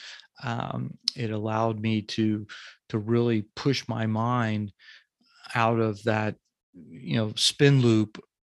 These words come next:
of, of sadness and grief. And even though I was still sad and, and grieving, but because I was traveling, it forced me to to kind of move into a direction. I don't, I, I don't know if it, forward is the right,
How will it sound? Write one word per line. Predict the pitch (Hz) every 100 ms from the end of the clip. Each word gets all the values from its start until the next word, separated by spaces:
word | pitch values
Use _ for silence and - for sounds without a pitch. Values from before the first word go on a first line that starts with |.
| _
of, | 123 113 107 101 - -
of | 123
sadness | - - 110 135 120 - - - -
and | 110 95
grief. | 113 135 - - -
And | 117
even | 120 117
though | 110
I | 107 110
was | -
still | - 120 110 101
sad | - - 110 113 117
and, | 113 107 98 - - - -
and | 131 107
grieving, | 117 131 131 107 107
but | 117 104 _ _ _ _ -
because | 117 120 117
I | 117 107
was | 104
traveling, | - - 131 131 120 110 107 107
it | 104 -
forced | - - 135 139 135 - 123
me | 117 113 110 104 - - - _ _ _ -
to | 127 120 117 110 - _ _ _ _ _ _ _ -
to | 143 123
kind | 127 123
of | 117
move | 120 135 131 123
into | 120 117 113
a | 110
direction. | 110 113 127 - 113 110
I | 110
don't, | -
I, | 110 -
I | 110
don't | 117 113
know |
if | 107 -
it, | 101 -
forward | - 127 113 104
is | 95
the | 107
right, | 104 101